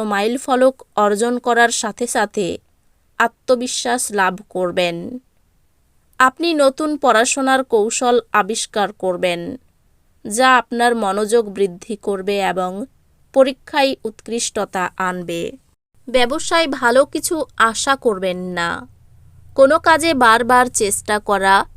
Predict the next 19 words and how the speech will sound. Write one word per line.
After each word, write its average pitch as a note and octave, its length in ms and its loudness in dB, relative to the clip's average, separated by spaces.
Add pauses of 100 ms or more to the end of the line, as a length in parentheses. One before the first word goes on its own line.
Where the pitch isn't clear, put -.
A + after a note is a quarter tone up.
(140)
বৃথা B3 520 -2
হবে। E3+ 440 0 (960)
আইনি D4+ 460 2
কাজের C#4+ 400 2
ভালো D4 360 0
সুযোগ B3 500 2
আসতে G3+ 480 0
পারে। F3 360 0 (920)
কোনো B3+ 260 6
বন্ধুর C4 480 4
কারণে A3+ 500 2 (320)
ক্রোধ A#3 360 4
বাড়তে F#3+ 480 -2
পারে। E3+ 420 0 (1080)
আশা B3+ 320 4
পূরণের E4 500 2
জন্য C4 360 2 (320)
আনন্দ A3+ 380 2
লাভ F#3 260 6